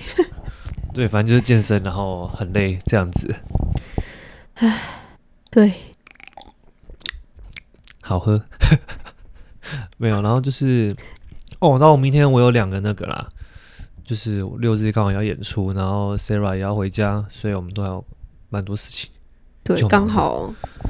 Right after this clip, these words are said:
Speaker 2: 就刚好我回家不会错过任何事情，因为这次还，还有一个原因要回家，就是我要，我们要，我要回家拿包包。
Speaker 1: 哦，对，<laughs> 这是我们空运从英国还是美国？
Speaker 2: 英国。
Speaker 1: 英国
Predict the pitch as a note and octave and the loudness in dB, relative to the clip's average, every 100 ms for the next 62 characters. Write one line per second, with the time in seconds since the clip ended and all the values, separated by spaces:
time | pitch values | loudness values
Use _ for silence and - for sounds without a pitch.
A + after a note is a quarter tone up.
0 | - - C4 A3+ A3+ F3 D3+ - D#3 - | -2 -2 2 4 6 4 4 2 0 2
1 | E3+ - E3+ - F#3 F3+ F3+ F3 E3 - | 0 2 0 0 -2 0 0 0 -2 -6
2 | - E3 - - B3 C#4 - - - - | -6 -6 -4 0 0 0 -4 -20 -20 -20
3 | A#3 - - E4+ C#4 - C#4+ A#3 A#3 A3+ | -18 -6 4 6 6 2 2 2 -2 6
4 | G#3 G3+ F#3+ - F#3+ F3+ E3+ - F3+ E3+ | 8 10 8 4 4 8 8 6 4 4
5 | G3 G3+ G3 D#3+ F3 F#3+ F#3+ C3+ D3 E3+ | 4 4 4 4 4 4 2 4 2 0
6 | D#3+ E3+ - F#3 G3+ F#3 F3 - D3+ C3+ | 0 0 0 2 2 2 0 -2 -4 -4
7 | - - F#3+ - _ - E3+ C3+ F#3 F3 | -4 -4 -6 -10 _ 0 2 6 8 8
8 | B2 E3 E3 E3 C#3 C3+ B2+ - E3 F3 | 4 2 4 4 6 6 4 2 2 2
9 | E3 C3 A#2+ - A#2+ B2 B2 _ - F3 | 2 0 -4 -4 -2 -2 -4 _ -6 -2
10 | C#3 A#2+ G#2 G2 F#2+ - - A#3+ A#3+ A3+ | 2 4 4 2 -2 -4 -2 2 4 6
11 | F3+ - F#3 D3+ A#2+ | 6 6 2 4 2